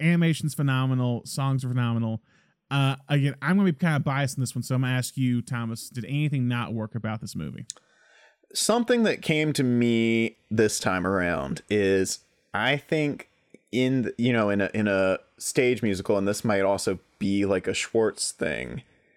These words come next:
Speaker 2: as his first kind of, like, uh, y-, not his first, but I guess his, his second, uh, uh,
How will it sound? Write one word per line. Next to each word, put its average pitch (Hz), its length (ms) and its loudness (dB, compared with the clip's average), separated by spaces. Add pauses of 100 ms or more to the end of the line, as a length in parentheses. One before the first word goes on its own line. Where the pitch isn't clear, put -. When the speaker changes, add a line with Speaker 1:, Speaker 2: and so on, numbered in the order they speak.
(220)
Speaker 2:
as 92 240 -2
his 104 320 0
first - 360 -2
kind 92 240 -2
of, 92 160 -6
like, 82 280 0 (520)
uh, 82 460 -2 (760)
y-, 110 200 0
not 104 280 2
his 95 120 -2
first, 90 360 0
but - 80 0
I 95 80 0
guess 92 200 -2
his, 87 180 -6
his 82 200 -4
second, - 440 -4
uh, 80 440 0 (680)
uh, 92 400 2